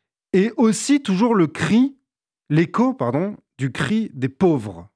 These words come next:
C'est-à-dire que la crise écologique est toujours le frère siamois de la crise sociale et qu'on ne peut pas penser, euh, l'un, l'une sans l'autre. Le deuxième point, et ça je pense c'est, euh,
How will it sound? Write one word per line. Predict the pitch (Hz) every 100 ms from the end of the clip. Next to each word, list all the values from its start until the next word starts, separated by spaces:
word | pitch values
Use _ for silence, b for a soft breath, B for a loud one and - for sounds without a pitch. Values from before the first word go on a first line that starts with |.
| _
C'est-à-dire | - 120 117 185 202
que | - 185 -
la | 127
crise | - 170 170
écologique | 139 139 123 120 226 - - _
est | 139
toujours | - 165 185
le |
frère | 120 - 180 165
siamois | - 165 131 135 180 208 _ _ _
de | 127 131
la | 131
crise | 143 147
sociale | - 135 - 156 214 185 - _ _ 156
et |
qu'on | 135 131
ne |
peut | 120
pas | 110 170 196 -
penser, | - 139 - 160 185 - _ _ _ _ _ -
euh, | 127 107 -
l'un, | 131 147 180 - _ _ _ _ -
l'une | 156 214 196
sans | - 143
l'autre. | 107 - - _ _ b b b b -
Le | 143
deuxième | 160 220 196 156
point, | - 165 214 240 -
et |
ça | - 160
je | 139
pense | - 156 147
c'est, | 131 - 120
euh, | 113